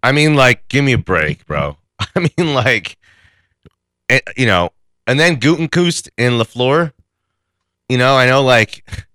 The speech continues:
he's, I don't know, if, to bring back Davante Adams, I mean, like, what, how will they get better in the offseason?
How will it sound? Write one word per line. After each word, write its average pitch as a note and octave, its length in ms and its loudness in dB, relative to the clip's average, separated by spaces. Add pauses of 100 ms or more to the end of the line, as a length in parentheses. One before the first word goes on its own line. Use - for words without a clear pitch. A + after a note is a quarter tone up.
(600)
he's, A2 640 -2 (920)
I G#2+ 160 2
don't B2 80 2
know, D2+ 720 -4 (440)
if, F#2+ 180 -10 (680)
to B2 80 -4
bring C#3+ 180 0
back D3+ 180 2
Davante A#2+ 300 0
Adams, B2+ 440 2
I B2 60 0
mean, A#2+ 160 0
like, G#2 160 0
what, B2+ 380 2
how D#3+ 200 4
will G#3 100 2
they G#3 120 2
get E3 200 -2
better B2+ 220 4
in A2+ 100 0
the G2+ 80 0
offseason? D#2+ 640 -4